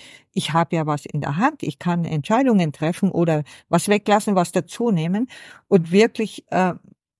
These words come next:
Metapower ist genial, das Lifelong Vitality Pack ist super.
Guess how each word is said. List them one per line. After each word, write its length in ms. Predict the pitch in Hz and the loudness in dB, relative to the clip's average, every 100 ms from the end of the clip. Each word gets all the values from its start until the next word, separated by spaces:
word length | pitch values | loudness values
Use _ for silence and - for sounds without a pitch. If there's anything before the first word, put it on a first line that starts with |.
| _ | _
Metapower 840 | - 180 208 214 196 185 180 165 - | -4 2 4 4 2 2 2 2 2
ist 340 | 202 - - - | 0 0 -12 0
genial, 560 | 190 185 170 165 175 | 2 4 4 4 2
das 320 | 170 - - - - 156 | 0 -2 -10 -20 -10 2
Lifelong 460 | 175 208 233 208 | 4 4 4 2
Vitality 800 | 196 - 170 170 - 170 170 156 | 2 2 -2 -2 -6 -6 -4 -8
Pack 320 | - 175 151 170 | -4 -4 -2 -4
ist 140 | - | -4
super. 340 | 165 160 156 | -4 -2 -4